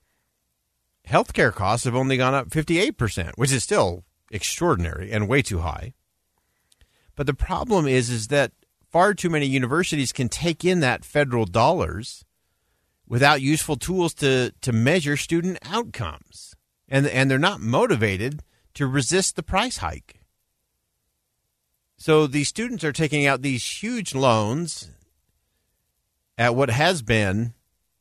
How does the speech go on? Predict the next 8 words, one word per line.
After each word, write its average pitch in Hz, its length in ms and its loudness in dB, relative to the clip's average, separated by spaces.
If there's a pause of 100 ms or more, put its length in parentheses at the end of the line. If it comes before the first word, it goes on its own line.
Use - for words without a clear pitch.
(280)
artificially 113 540 2
suppressed 98 440 -2
interest 92 400 -6
rates 82 540 -12 (580)
until 92 300 -2
recently, 90 600 -4 (2250)
without 127 320 2
considering, 139 720 0